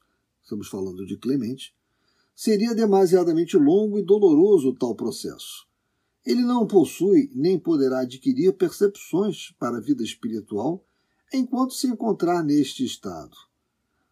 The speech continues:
Cumpre-lhe refazer-se ao contato das forças vitais que, com o suicídio, se dispersaram indevidamente pelo seu físico astral, com o qual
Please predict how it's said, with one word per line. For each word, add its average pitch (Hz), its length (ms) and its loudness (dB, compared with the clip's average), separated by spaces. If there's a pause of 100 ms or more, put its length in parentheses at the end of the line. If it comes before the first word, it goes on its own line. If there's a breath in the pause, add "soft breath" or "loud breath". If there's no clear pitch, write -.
Cumpre-lhe 220 560 2
refazer-se 160 1120 0 (300)
ao 196 260 4
contato 160 720 -2 (480)
das 214 220 0
forças 180 440 0
vitais 131 600 -6
que, - 160 -16
com 143 240 -6
o 131 40 -4
suicídio, 147 800 -4 (340)
se - 180 2
dispersaram 156 960 -2 (100)
indevidamente 175 920 0
pelo 165 200 0
seu 139 200 -2
físico 135 440 -4
astral, 98 560 -10 (420)
com 190 240 6
o 165 60 -6
qual 151 480 0